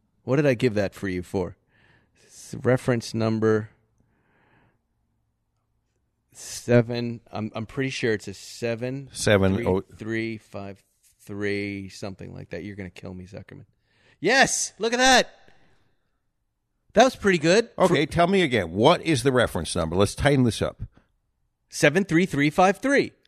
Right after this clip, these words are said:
Speaker 1: Carrera manual wind watch.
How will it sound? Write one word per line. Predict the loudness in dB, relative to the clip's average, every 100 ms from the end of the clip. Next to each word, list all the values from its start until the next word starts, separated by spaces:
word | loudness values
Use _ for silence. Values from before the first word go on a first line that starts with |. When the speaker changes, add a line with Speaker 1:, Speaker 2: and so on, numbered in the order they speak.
| _ _ _ _ _ _ _
Speaker 1:
Carrera | -2 2 4 4
manual | 4 2 2 2 4
wind | 2 0 -4 -12 _ _
watch. | -4 -4 -6 -12